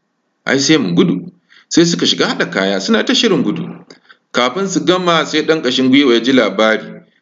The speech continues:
ya rugo da gudu ya shiga tandun mai, namun dawan ba su gan shi ba. Da suka gama shiri, sai kura ta ce ita ce za ta ɗauki tandun man, sai aka yarda ta ɗauka. Sai suka ɗauki kaya suka kama hanya, suna cikin tafiya.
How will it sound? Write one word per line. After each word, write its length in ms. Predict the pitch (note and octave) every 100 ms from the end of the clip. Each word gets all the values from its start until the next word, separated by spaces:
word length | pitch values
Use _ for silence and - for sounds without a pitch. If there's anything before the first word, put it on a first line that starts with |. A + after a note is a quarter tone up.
| -
ya 160 | G2+ B2+
rugo 440 | D3 E3+ E3+ E3+ E3+
da 80 |
gudu 320 | A2 - G#3 E3+
ya 160 | D3+
shiga 220 | C#3 A#2 A2
tandun 320 | G#2 G2+ G#2+
mai, 400 | G#2+ F2 - - -
namun 340 | G2 A2+ A#2
dawan 260 | A#2 B2+ A2+
ba 60 | -
su 120 | F2
gan 160 | - -
shi 140 | -
ba. 240 | B1 - _ _ -
Da 60 | -
suka 200 | E3 C#3
gama 240 | F3 D#3+
shiri, 480 | A#2+ B2+ - - - _ _
sai 200 | - C#3 C#3
kura 240 | D3+ D3+
ta 100 | D3 D#3
ce 140 | C3
ita 200 | B2 C#3+
ce 140 | C3+ B2
za 180 | B2+ B2+
ta 100 | B2
ɗauki 280 | G2 F#2 -
tandun 320 | A2+ A2 A2+
man, 260 | A#2 F2 - -
sai 180 | - G#2+
aka 160 | C#3 G#2
yarda 180 | E2+ F#2
ta 80 | -
ɗauka. 500 | F2 F#2+ - - - _ _ - -
Sai 200 | - C#3
suka 220 | C#3 E3
ɗauki 300 | A2 G#2 C3+
kaya 340 | D3 C#3+ D3 C#3
suka 280 | D#3+ A#2
kama 360 | - C3+ C#3+ C3
hanya, 340 | A#2 B2 G#2+ F#2+
suna 280 | - D#3+ F#3+
cikin 280 | - G#3+ F#3
tafiya. 560 | E3+ D#3 G#2+ - -